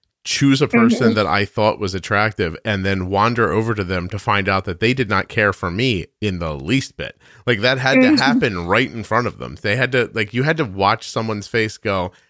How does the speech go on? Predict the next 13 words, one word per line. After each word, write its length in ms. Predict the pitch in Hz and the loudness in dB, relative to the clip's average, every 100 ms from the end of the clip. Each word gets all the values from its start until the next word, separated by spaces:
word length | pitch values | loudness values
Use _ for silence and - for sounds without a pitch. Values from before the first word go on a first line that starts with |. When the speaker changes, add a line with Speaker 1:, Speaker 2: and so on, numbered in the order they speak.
| _ _ 160 | _ _ 2
Speaker 1:
"Ooh, 400 | 170 123 85 95 | 4 4 0 -4
really? 560 | 90 156 170 190 185 147 | 0 0 2 -2 -4 -8
No. 560 | 123 139 127 98 78 - | -4 0 0 -2 -6 -12
Why 200 | - 139 | -4 0
would 160 | 139 127 | 2 4
you 120 | 220 | 4
Speaker 2:
Mm-hmm. 100 | 110 | 2
Speaker 1:
think 280 | 180 226 - | 2 0 0
that 140 | 123 - | -4 -2
I 240 | 120 113 | 0 0
would? 260 | 117 113 113 - | 0 -2 -4 -4
Oh, 300 | 120 117 104 | -2 -2 -4
sorry. 600 | - 101 98 98 98 | -8 -4 -2 -2 -4